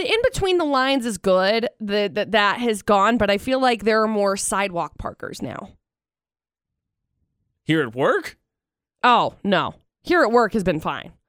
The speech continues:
Speaker 1: I just thought you were speaking in general. It was like, "Nah, man, I feel like there have been so many more sidewalk parkers that have come in." I mean, I hit the curb every once in a while when I pull into the parking spot.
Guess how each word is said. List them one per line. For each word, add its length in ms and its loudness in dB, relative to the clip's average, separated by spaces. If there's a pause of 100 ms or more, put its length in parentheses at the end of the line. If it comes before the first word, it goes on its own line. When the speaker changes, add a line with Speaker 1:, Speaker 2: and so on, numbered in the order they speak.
(300)
Speaker 1:
I 140 4
just 120 0
thought 200 4
you 60 0
were 80 2
speaking 420 -2
in 300 0
general. 920 -2 (600)
It 40 -10
was 160 -6
like, 160 -2
"Nah, 220 2
man, 260 -2
I 60 -2
feel 140 -8
like 160 -2
there 120 -4
have 80 -6
been 120 -4
so 340 -2
many 260 0
more 260 -2
sidewalk 480 -2
parkers 380 -2
that 80 -4
have 120 -6
come 180 0
in." 220 2 (1160)
I 40 -6
mean, 120 2
I 100 2
hit 140 0
the 80 -4
curb 240 0
every 180 0
once 240 -2
in 40 -2
a 20 0
while 200 0
when 120 -2
I 60 -4
pull 120 -6
into 160 -6
the 40 -16
parking 300 -8
spot. 380 -4